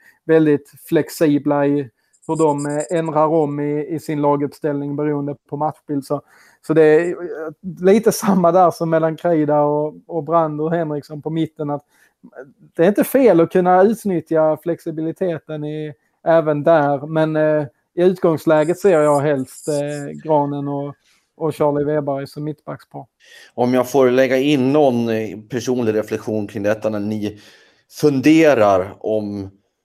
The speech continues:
Speaker 2: det här med snabbheten, om man skulle spela Granqvist, Weberg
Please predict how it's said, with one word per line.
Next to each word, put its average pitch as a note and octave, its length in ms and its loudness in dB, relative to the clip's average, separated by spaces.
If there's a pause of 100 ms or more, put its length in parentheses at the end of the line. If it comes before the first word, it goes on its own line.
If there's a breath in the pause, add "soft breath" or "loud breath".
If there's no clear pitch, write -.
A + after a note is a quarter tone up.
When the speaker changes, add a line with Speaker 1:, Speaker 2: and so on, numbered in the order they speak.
(280)
Speaker 2:
det G2 180 -4
här A2 240 0
med G#2+ 160 -6
snabbheten, G#2+ 1120 -6
om G2+ 120 -6
man G#2+ 140 -6
skulle G2+ 220 -10
spela G#2 440 -2
Granqvist, G#2+ 760 -4
Weberg F#2+ 800 -4